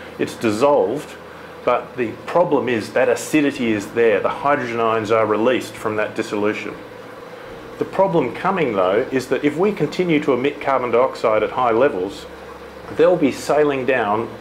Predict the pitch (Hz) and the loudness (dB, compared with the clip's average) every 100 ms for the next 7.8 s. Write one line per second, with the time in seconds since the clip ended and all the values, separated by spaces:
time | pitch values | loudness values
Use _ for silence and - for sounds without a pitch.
0 | - - - - 202 - 110 123 123 110 | -14 -12 -6 -2 0 0 -2 -2 -2 -4
1 | - 123 - 220 208 180 139 139 135 117 | -6 -6 2 2 4 2 2 2 0 0
2 | 120 120 - - - 151 110 110 - - | 0 -2 -8 -16 2 2 2 -2 -10 -14
3 | - - - - 190 175 160 139 139 143 | -16 -16 -8 0 0 4 2 4 4 4
4 | - 156 160 147 139 - 135 131 117 110 | 2 0 0 0 -2 2 2 2 4 4
5 | 123 110 107 127 131 127 175 156 - 156 | 4 0 2 2 2 4 2 2 0 -2
6 | - - 143 104 120 - - - - - | -2 2 2 2 -2 -10 -16 -16 -16 -6
7 | 131 143 147 139 135 - 123 123 | 2 4 6 4 2 0 2 2